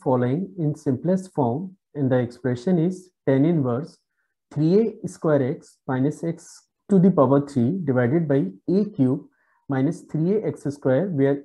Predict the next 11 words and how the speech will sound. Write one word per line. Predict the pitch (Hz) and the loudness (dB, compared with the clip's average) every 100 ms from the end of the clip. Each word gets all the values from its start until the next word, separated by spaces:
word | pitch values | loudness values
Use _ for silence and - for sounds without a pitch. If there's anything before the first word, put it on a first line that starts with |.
| 165 | 0
A | |
is | 196 214 | 0 0
greater | 190 151 151 | -4 -4 -2
than | 147 135 | -2 -2
zero | 117 120 190 - | -4 -4 -6 -4
and | 147 139 - - | -2 -2 -4 -6
X | 185 185 - | -6 -4 0
is | 131 - - _ _ _ _ 123 | 0 0 -10 _ _ _ _ -8
greater | 113 139 190 | -2 0 2
than | 208 220 202 | 2 0 0
minus | 147 151 170 | -2 -2 -4